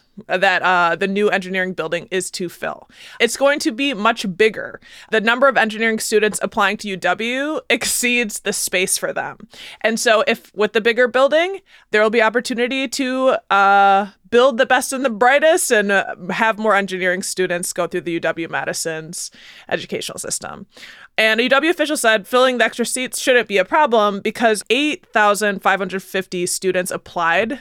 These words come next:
to U W Madison last year, and that was for one of twelve hundred spots in the freshman class. So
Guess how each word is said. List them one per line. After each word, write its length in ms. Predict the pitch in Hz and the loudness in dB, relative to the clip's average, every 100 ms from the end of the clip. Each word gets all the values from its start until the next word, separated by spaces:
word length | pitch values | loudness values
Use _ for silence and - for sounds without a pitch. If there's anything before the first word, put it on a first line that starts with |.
| - | -10
to 100 | 247 | -6
U 100 | 240 | 0
W 220 | 233 240 | 0 2
Madison 340 | 240 233 247 240 | 2 2 0 0
last 300 | 240 233 233 | 0 0 -2
year, 280 | 233 233 233 - - - | 0 -2 -6 -18 -20 -4
and 140 | 220 220 | 0 2
that 160 | 208 | 2
was 220 | 220 214 | 2 0
for 640 | - 208 202 190 190 196 175 _ - | -2 0 2 4 4 2 -2 _ -10
one 400 | 190 220 220 208 | 0 4 4 2
of 360 | 185 185 170 | 2 0 -2
twelve 260 | - 208 190 | -4 -2 -2
hundred 240 | 185 165 - | -2 -6 -6
spots 500 | - 131 - - - | -4 -6 -6 -10 -8
in 140 | 185 | -6
the 80 | 175 | -6
freshman 340 | - - - | -6 -8 -10
class. 320 | - - - | -10 -10 -8
So 480 | - - 214 202 208 | -4 2 4 4 0